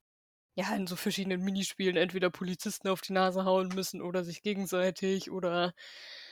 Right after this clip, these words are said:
äh, 'ne Bombe weitergeben müssen an den anderen. Und der, der am längsten die Bombe gehalten hat, stirbt halt zuerst und so.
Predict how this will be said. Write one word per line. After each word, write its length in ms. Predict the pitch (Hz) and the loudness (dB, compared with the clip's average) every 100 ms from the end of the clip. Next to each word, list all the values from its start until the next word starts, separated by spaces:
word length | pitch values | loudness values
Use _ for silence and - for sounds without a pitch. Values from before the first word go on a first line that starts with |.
| - - - | -20 -14 -4
äh, 260 | 190 180 | 0 0
'ne 120 | 180 | 0
Bombe 400 | 180 220 233 202 | 8 10 10 10
weitergeben 680 | 190 190 220 190 196 196 196 190 | 10 10 10 4 2 2 0 0
müssen 360 | 196 - 190 | 0 -2 -2
an 160 | 180 185 | -2 -2
den 140 | 185 | -2
anderen. 600 | - 190 190 185 185 185 - _ _ _ _ _ - - | -2 0 2 2 0 -4 -8 _ _ _ _ _ -20 -10
Und 540 | 190 180 165 - - - _ - | -6 -6 -8 -12 -14 -18 _ -4
der, 300 | 170 165 170 | 2 6 6
der 360 | 165 175 170 156 | 4 2 4 4
am 140 | 175 | 2
längsten 360 | 175 185 175 - | 0 -2 -4 -8
die 60 | 180 | -2
Bombe 440 | 185 185 175 180 | 0 0 0 0
gehalten 380 | 175 180 175 180 | 2 2 2 -2
hat, 120 | 175 | -4
stirbt 300 | - 220 208 | 0 0 0
halt 160 | 190 180 | 0 -2
zuerst 480 | - 113 175 180 - | -2 2 2 2 -4
und 80 | 175 | -4
so. 280 | 175 175 | -2 -2